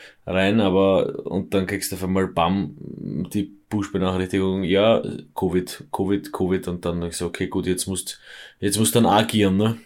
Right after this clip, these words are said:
statt, statt, statt reagieren, aber das ist halt der Wahnsinn, also das war, das wird ja noch ein bisschen wilder, ja, und umso, umso mehr vielleicht, äh, ja, umso mehr Respekt für die, die das Glück auf der Seite gehabt haben oder rechtzeitig reagiert haben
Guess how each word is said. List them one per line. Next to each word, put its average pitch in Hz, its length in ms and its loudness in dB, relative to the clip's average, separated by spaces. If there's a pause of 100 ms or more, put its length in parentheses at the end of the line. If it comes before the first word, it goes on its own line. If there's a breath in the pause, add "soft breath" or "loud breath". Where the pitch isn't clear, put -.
statt, - 340 -2
statt, - 380 -2
statt 90 260 -4
reagieren, 90 560 0
aber 95 240 0
das 101 220 0
ist 101 140 -2
halt 101 100 0
der 92 120 0
Wahnsinn, 82 500 -2
also 82 180 -2
das 87 180 -2
war, 92 260 0 (680 loud breath)
das 110 180 0
wird 131 120 4
ja 139 60 8
noch 135 100 8
ein 131 100 6
bisschen 127 240 2
wilder, 113 420 6
ja, 95 180 2
und 101 360 0
umso, 101 400 2
umso 104 240 0
mehr 104 500 4
vielleicht, 101 480 0
äh, 92 380 2 (240)
ja, 107 320 2 (140)
umso 95 200 -6
mehr 95 140 0
Respekt 101 380 -2
für 107 80 -2
die, 98 160 -4
die 98 100 -6
das 101 160 -2
Glück 98 220 -6
auf 101 80 -2
der 110 100 -4
Seite 92 300 -2
gehabt - 320 -8
haben 98 180 -4 (320 loud breath)
oder 98 460 2
rechtzeitig 101 920 0
reagiert 98 480 0
haben 98 320 -4